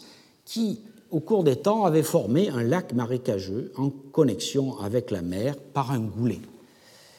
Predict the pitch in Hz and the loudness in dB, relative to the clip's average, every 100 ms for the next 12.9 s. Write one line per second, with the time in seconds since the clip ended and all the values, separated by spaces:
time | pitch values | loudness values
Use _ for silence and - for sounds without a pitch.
0 | _ _ - 156 175 - - 147 143 135 | _ _ 0 4 4 2 -4 0 2 4
1 | 127 120 107 - - _ _ _ _ _ | 2 0 -4 -10 -18 _ _ _ _ _
2 | - _ _ _ _ _ _ _ _ - | -20 _ _ _ _ _ _ _ _ -10
3 | - 123 104 156 156 240 254 - 143 135 | -6 -4 -2 2 4 4 2 -6 -4 -4
4 | - - 110 - 185 226 - 180 - 156 | -4 -8 -10 -8 -10 -4 0 0 0 -2
5 | 220 190 117 - 135 127 151 - 196 160 | -2 -4 -10 -6 -4 0 0 0 -2 -4
6 | - - 135 123 107 117 180 - - - | -4 -2 0 0 0 -2 -4 -8 -16 -20
7 | _ _ _ - - - - - 127 120 | _ _ _ -20 -20 -20 -14 -2 2 2
8 | 110 127 120 - 113 110 - 101 - 120 | 2 0 -2 -4 -4 -4 -4 -6 -6 -6
9 | 160 - - - - 131 - 160 135 107 | -6 -10 -18 -20 -4 -2 -2 -4 -2 0
10 | 107 123 156 160 - 131 143 143 - 104 | 0 0 0 -4 -6 -6 -6 -8 -8 -2
11 | 143 107 131 - - 127 104 - 135 131 | 0 0 -2 -4 -2 0 -2 -6 -8 -6
12 | 117 117 107 131 98 82 - - | 0 0 2 0 -2 -8 -16 -20